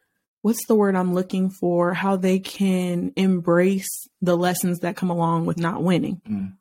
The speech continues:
Speaker 1: right? I feel like there's a lot of lessons in it. And I feel that, um, I don't know if it's still like this because our kids aren't really in sports yet, but there's, like, the younger kids, they don't let,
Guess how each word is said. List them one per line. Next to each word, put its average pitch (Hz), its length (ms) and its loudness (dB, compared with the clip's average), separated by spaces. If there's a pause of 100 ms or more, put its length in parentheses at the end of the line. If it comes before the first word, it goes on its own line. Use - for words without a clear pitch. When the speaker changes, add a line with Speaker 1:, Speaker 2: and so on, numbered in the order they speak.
Speaker 1:
right? 180 220 2
I 180 80 0
feel 196 160 0
like 196 100 2
there's 180 200 0
a 175 40 4
lot 170 200 0
of 170 100 0
lessons 170 400 -2
in 170 160 -2
it. 170 200 -6 (420)
And 190 100 2
I 185 60 2
feel 196 240 0
that, 180 380 0
um, 175 460 -2 (280)
I 208 60 -2
don't 240 160 4
know 214 100 0
if 196 120 -2
it's 185 220 -4
still 180 200 0
like 185 220 -2
this 196 220 0
because 180 300 -2
our 175 120 0
kids 180 280 -4
aren't 175 160 -4
really 175 260 -4
in 175 160 -4
sports 180 520 -4
yet, 208 280 0 (500)
but 180 400 2 (220)
there's, 202 580 2 (400)
like, 190 240 -2
the 175 120 2
younger 202 460 2
kids, 226 420 2
they 208 120 0
don't 214 380 0
let, 185 220 0